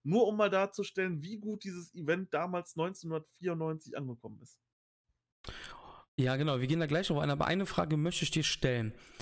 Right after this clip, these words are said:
Speaker 2: Wenn wir
Speaker 1: Ja.
Speaker 2: die Aussage vom guten Dave mal sezieren und das vielleicht, wenn wir das mal so hinstellen, dass er mit Most Incredible Single Night of Wrestling meinte, von einem Turnier her,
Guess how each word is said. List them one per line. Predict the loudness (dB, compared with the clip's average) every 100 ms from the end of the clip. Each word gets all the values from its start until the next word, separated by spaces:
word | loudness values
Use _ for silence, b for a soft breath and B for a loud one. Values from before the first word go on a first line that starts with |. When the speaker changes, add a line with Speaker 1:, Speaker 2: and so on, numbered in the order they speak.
| B B 0
Speaker 2:
Wenn | 2
wir | 2
Speaker 1:
Ja. |
Speaker 2:
die | 2
Aussage | 2 2 2 2 2
vom | 0 2 2 2
guten | 2 0 2 0 2
Dave | 2 2 0 0
mal | 2 4 2 2
sezieren | 0 0 0 2 2 4 2
und | 2 2
das | 2 2
vielleicht, | 2 2 2 -2 -6 -12 _ _ _ _ -10
wenn | -2 0 2
wir |
das | 2 0 2
mal | 2
so | 2 2 2 0
hinstellen, | 2 2 2 2 2
dass | 2 2
er |
mit | 2 2 2
Most | 2 2 0
Incredible | 0 2 2 2 2
Single | 2 2 2
Night | 2 2
of | 2
Wrestling | 2 2 2 2
meinte, | 4 2 0 2 0 B B B B B
von | 0 2 4
einem | 2 2 2
Turnier | 2 4 4 4 2
her, | 2 2 0 -2